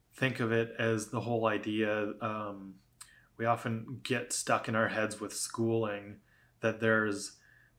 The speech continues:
a good question versus a bad question. And it's more looking at the spectrum of it on a whole. And over time,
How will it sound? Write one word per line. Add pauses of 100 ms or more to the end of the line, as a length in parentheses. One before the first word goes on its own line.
(540)
a
good
question
versus
a
bad
question. (400)
And
it's
more (560)
looking
at
the
spectrum
of
it (140)
on
a
whole.
And
over
time,